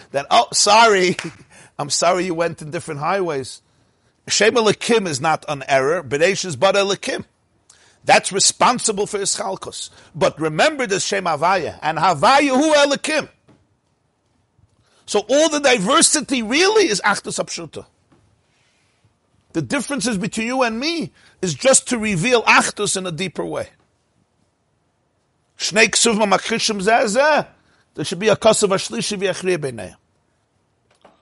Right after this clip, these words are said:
So the whole story of science and physics is mamash a manifestation of this truth. When you look at the world, you see Elokim.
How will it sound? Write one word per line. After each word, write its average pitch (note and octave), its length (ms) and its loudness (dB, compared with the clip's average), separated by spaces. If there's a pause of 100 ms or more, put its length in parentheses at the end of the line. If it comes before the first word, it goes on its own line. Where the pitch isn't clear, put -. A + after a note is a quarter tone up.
(840)
So F#3+ 220 0
the D#3+ 140 4
whole A#3+ 300 4
story A3 480 2
of D#3 100 -2
science F#3+ 540 2
and D#3 140 -10
physics F3+ 520 -6
is C#3 120 -12
mamash F#3+ 360 -6
a E3+ 60 -4
manifestation D#3+ 760 -6
of C3+ 100 -12
this C#3+ 160 -12
truth. - 460 -16 (760)
When E3 140 -2
you F#3 80 2
look A3+ 180 2
at G#3+ 80 2
the G3+ 80 2
world, G3 240 4
you E3+ 80 -2
see G3 180 2
Elokim. F3+ 560 -2